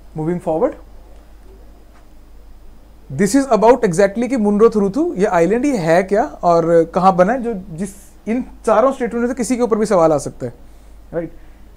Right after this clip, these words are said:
चलते हैं आगे। मुनरो थुरुथु is an island, inland island group, inland island group located at the confluence of Ashtmudi Lake and the Kallada River।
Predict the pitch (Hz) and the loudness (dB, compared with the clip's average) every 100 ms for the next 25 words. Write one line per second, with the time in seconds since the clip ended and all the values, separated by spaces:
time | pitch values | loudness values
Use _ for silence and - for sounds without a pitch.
0 | - 190 185 170 196 277 185 214 285 277 | -6 -2 0 -2 -2 -4 -4 -2 -2 -2
1 | 254 302 277 285 247 160 185 226 269 - | -2 -2 -4 -4 -6 -4 -2 -4 -6 -12
2 | - - 220 247 302 320 320 220 202 214 | -20 -8 -2 0 2 0 0 -2 0 0
3 | 208 180 269 - - - - - - - | -2 -2 -4 -8 -16 -16 -18 -20 -20 -20
4 | - - - - - - - - - - | -20 -20 -20 -20 -20 -20 -20 -20 -18 -8
5 | 233 269 285 294 302 - 170 190 202 220 | -6 -4 -6 -6 -8 -8 -6 -4 -4 -6
6 | 196 165 160 - - - - - 160 175 | -4 -4 -6 -8 -20 -20 -20 -12 -6 -4
7 | 185 190 220 214 190 214 190 185 185 208 | 0 -2 0 -4 -4 -6 -4 -2 -2 -4
8 | 214 208 240 294 - - - - - 233 | -4 -2 -4 -4 -10 -20 -20 -16 -4 -2
9 | - 254 233 220 214 196 311 - - - | -2 -4 -2 -2 -2 -2 -4 -8 -20 -20
10 | - - - - - - - - - - | -20 -20 -20 -20 -20 -20 -20 -20 -20 -20
11 | - - - 175 180 202 247 330 - - | -20 -20 -12 -6 -4 -2 -4 -6 -10 -20
12 | - - - - - - 185 196 254 320 | -20 -20 -20 -20 -10 -2 0 2 -2 -4
13 | - 156 156 151 | -12 -6 -2 0